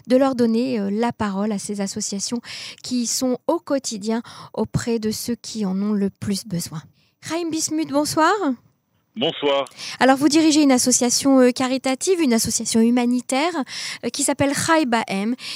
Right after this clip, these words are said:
Speaker 1: Et, euh, vous êtes déjà depuis plusieurs semaines, euh, actif, euh, pour préparer la rentrée des classes, pour aider les familles, euh, en difficulté. Et vous faites une opération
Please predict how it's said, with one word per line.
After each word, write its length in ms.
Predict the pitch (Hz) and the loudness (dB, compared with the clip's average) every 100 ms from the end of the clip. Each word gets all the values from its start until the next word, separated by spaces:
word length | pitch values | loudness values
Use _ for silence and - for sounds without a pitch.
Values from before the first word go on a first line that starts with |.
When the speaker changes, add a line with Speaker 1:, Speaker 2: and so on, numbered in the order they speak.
| - | -6
Speaker 1:
Et, 240 | - 269 262 | 0 4 4
euh, 80 | |
vous 220 | 247 254 277 | 4 2 2
êtes 100 | 247 | 2
déjà 280 | 262 277 | 0 0
depuis 260 | 254 233 226 | -2 -6 -10
plusieurs 360 | - 269 254 240 | -6 -2 0 0
semaines, 460 | 262 240 240 240 | 0 2 2 2
euh, 200 | 208 202 196 - - | 2 0 -4 -10 -6
actif, 680 | - - - 294 349 - - - - - | -6 -4 -2 0 0 -2 -10 -18 -18 -4
euh, 140 | - 220 | -2 0
pour 140 | 247 | -2
préparer 440 | 233 247 226 226 240 | 0 0 0 0 2
la 120 | 220 | 2
rentrée 320 | 208 220 - | 0 -2 -2
des 80 | 208 | -2
classes, 220 | - 226 | 0 -2
pour 180 | - 214 | -2 -2
aider 360 | 208 233 262 233 | 0 2 2 2
les 180 | 233 | 2
familles, 580 | 247 - 220 220 240 233 | 0 2 2 4 4 4
euh, 220 | 208 202 208 | 2 0 0
en 140 | 220 | 0
difficulté. 560 | 220 214 - - 220 370 | 0 -2 -6 -8 -2 0
Et 40 | |
vous 80 | 302 | 2
faites 200 | 254 349 | 0 -2
une 100 | 285 | 2
opération 500 | 247 240 233 240 - | 2 0 -2 0 0